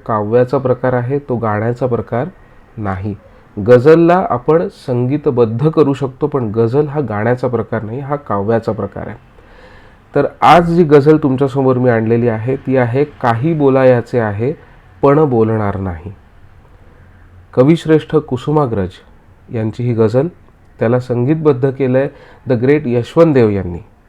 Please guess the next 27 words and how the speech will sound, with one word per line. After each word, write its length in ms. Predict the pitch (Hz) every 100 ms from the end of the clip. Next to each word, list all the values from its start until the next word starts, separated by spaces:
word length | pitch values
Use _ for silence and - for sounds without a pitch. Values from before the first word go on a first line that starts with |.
| -
आणि 220 | 113 123
ते 60 | 135
गायलंय 440 | 113 113 117 131
दोन 320 | 127 113 175
गायकांनी, 540 | 196 135 123 120 117 147 - - - _ -
अरुण 280 | 117 131
दाते 380 | 120 107 - 180 - -
आणि 280 | 98 110 165
श्रीधर 420 | 202 113 113 110 110
फडके 360 | - 95 - 95
यांनी. 260 | 90 90 87 - - - - - -
वैयक्तिक 540 | 107 120 156 170 - 208 - _ _ -
मला 260 | 127 127
श्रीधर 380 | 127 123 127 139 131
फडके 380 | 127 123 143 143
यांचं 280 | 127 113 120
थोडं 160 | 120 113
जास्त 360 | 104 104 -
आवडतं. 340 | 135 120 113 120 -
खरं 220 | 135 160
सांगायचं 460 | 156 143 143 139 131
तर 160 | 139 143 - - - - - _ _ _ _ _ -
आपण 400 | 113 - 151 156 - 120
या 140 | 127
मोठ्या 320 | 123 113 120
लोकांपुढे 480 | 127 127 131 127 131
इतके 220 | 127 131